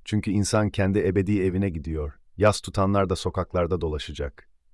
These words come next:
Gümüş kordon kopmadan ya da altın tas kırılmadan ya da testi pınarda parçalanmadan ya da sarnıçta makara kırılmadan, toprak yere eski haline dönmeden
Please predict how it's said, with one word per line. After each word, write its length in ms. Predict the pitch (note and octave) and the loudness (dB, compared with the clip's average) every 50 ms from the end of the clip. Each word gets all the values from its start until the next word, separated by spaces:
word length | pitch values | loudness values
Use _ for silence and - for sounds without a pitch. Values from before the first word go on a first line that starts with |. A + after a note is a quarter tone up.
| - - | -8 -2
Gümüş 280 | G2 G2+ A2 G#2+ - | 2 2 2 2 0
kordon 420 | - - G#2 G2+ F#2+ F#2 G2 F#2 F2 | 0 2 2 4 4 4 2 0 0
kopmadan 600 | - G2+ G2 - - F2 E2 D2+ D#2+ D#2 D2+ D2 - - - - | 0 0 0 0 -2 -6 -4 -4 -4 -6 -6 -8 -10 -12 -6 -4
ya 120 | F#2 F#2 | 0 2
da 140 | G#2+ F#2 - | 2 2 2
altın 300 | F#2 F#2 - - G#2+ G2 | 2 2 0 0 -2 0
tas 240 | - F#2+ F2 - - | 0 -2 -2 -2 -4
kırılmadan 680 | - - F2 F#2 F#2 F2 E2 D#2 D2+ D#2 D2+ D2+ D2 - - - | -6 -6 -4 -2 -2 -2 -2 -4 -4 -6 -6 -6 -8 -10 -8 -4
ya 140 | F#2 F#2 | -2 0
da 120 | G2 F2+ - | 0 0 0
testi 380 | - G2 F2 - - - A2+ | -2 -2 -2 -2 -4 -4 -4
pınarda 460 | - - G2+ F#2 F2+ F2 E2+ F2 F2+ - | -2 -2 0 0 0 0 0 -2 -2 -2
parçalanmadan 840 | - F2+ E2+ - - F2+ F2+ F#2 F2+ E2+ D#2+ D2+ D2 D#2 D2+ D2 - - - _ - _ - - | -2 -2 -2 -2 -2 -2 -2 -2 -2 -2 -4 -4 -6 -6 -8 -8 -10 -14 -20 _ -20 _ -8 -4
ya 100 | F2 G2 | -2 -2
da 60 | F#2 | -2
sarnıçta 560 | - - - F2+ F2+ F#2 F#2 - - - G#2 | 0 0 2 2 2 2 0 -2 -2 0 0
makara 400 | F#2+ F#2 F2 - - F#2+ G2 - | 0 0 0 0 0 0 0 0
kırılmadan, 640 | - F#2+ F2 E2 D#2+ D#2 D2 C#2+ C#2+ D2+ D2 C#2+ - - - _ - _ _ _ - - _ _ | -2 -4 -6 -4 -4 -4 -6 -6 -8 -8 -8 -10 -12 -16 -20 _ -20 _ _ _ -20 -20 _ _
toprak 460 | - - F#2 - - A2+ A2 G#2+ - G2+ | -4 -2 0 4 4 4 4 4 2 0
yere 320 | F#2+ F2 E2+ E2 D2 - - - | 2 2 2 0 -2 -4 -4 -4
eski 300 | F2 - - - A2+ G2 | -4 -4 -2 -2 0 2
haline 400 | F#2 F#2 F2+ F2 F2 E2 D#2+ D#2+ | 2 2 2 2 0 -2 0 2
dönmeden 540 | G2+ G2+ G2+ F#2+ E2+ D2+ D#2 D2+ D2+ D2 | 2 2 2 2 0 -2 -4 -6 -6 -8